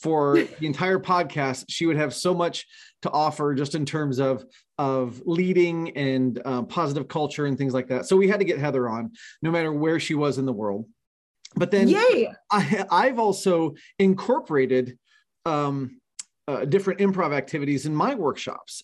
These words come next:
Speaker 1: and I've seen the impact that they can have. Everything, if you're listening and you've been in one of my workshops, I stole everything I've ever done from Heather. So every one of those activities <laughs> are something I've seen Heather do.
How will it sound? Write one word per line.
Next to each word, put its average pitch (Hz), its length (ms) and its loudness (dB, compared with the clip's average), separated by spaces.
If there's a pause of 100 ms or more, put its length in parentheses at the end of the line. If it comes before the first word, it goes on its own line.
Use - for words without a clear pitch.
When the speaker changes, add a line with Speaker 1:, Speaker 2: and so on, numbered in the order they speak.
Speaker 1:
and 151 340 -2 (180)
I've 170 140 0
seen 233 380 2
the 190 160 2
impact 180 400 -2
that 131 100 -8
they 135 120 0
can 131 120 -4
have. 120 380 -4
Everything, 208 600 0 (340)
if 170 160 0
you're 175 100 0
listening 202 400 2
and 170 80 0
you've 147 100 -4
been 175 140 0
in 175 80 -2
one 170 100 -2
of 165 60 -4
my 165 100 -2
workshops, 156 720 -4
I 143 140 0
stole 170 500 2
everything 165 380 0
I've 143 120 -2
ever 143 160 0
done 139 200 -2
from 139 160 -4
Heather. 113 320 -4 (380)
So 165 420 2
every 208 280 2
one 196 200 4
of 190 40 2
those 165 180 2
activities 151 760 0 (220)
<laughs> 214 200 -10
are 175 80 2
something 220 480 2
I've 180 140 2
seen 185 180 2
Heather 156 260 -2
do. 131 300 -2